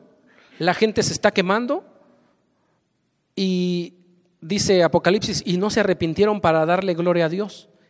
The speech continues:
pero sí blasfemaron contra él el nombre de Dios", contra su, contra él blasfeman su nombre.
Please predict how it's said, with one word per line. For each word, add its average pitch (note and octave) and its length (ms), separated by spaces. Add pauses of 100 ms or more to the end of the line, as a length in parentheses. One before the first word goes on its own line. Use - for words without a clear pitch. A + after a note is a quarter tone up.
pero D#3+ 220
sí F#3+ 140
blasfemaron D#3+ 800
contra C#3+ 420
él F3 120
el D3+ 120
nombre D#3 280
de C3+ 120
Dios", D#3+ 240
contra C#3 320
su, E3+ 140
contra D#3 320
él F#3+ 80
blasfeman E3 540
su D3 100
nombre. E3+ 320